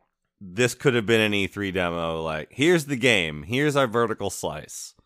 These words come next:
This is, this is a perfect vertical slice of what you're gonna do. You're gonna shoot something,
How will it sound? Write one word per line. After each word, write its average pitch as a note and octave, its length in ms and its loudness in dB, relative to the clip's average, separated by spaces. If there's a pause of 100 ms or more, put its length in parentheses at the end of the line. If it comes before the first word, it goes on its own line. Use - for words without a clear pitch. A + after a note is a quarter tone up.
(320)
This C3 300 0
is, B2 200 -2
this D3 240 0
is C3 140 -2
a A2+ 100 2
perfect C3 560 -4
vertical B2 520 -2
slice G#2 480 -2
of F2+ 580 -4
what F2+ 240 -4
you're F#2 140 -4
gonna F2 200 -2
do. D#2+ 160 -4
You're D2+ 200 -6
gonna D2+ 220 -8
shoot C#3 300 -4
something, C3 420 0